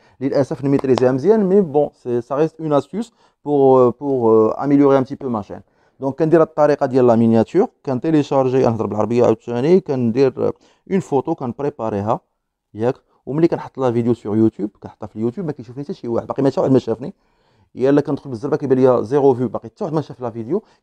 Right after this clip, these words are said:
فيديو، بالزربه كندخل ليها، كندير موديفيي لا، لا فوتو، كنموديفيها وكنزيد نلصق هذيك التصويره لقدام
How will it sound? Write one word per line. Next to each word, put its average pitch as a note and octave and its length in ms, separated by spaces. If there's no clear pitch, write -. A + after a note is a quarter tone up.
فيديو، C3 240
بالزربه A2+ 320
كندخل C#3 380
ليها، C#3 340
كندير A2 280
موديفيي F3 640
لا، - 840
لا A2 100
فوتو، - 340
كنموديفيها A#2+ 540
وكنزيد C3+ 380
نلصق A#2+ 280
هذيك C3 160
التصويره B2 400
لقدام B2 460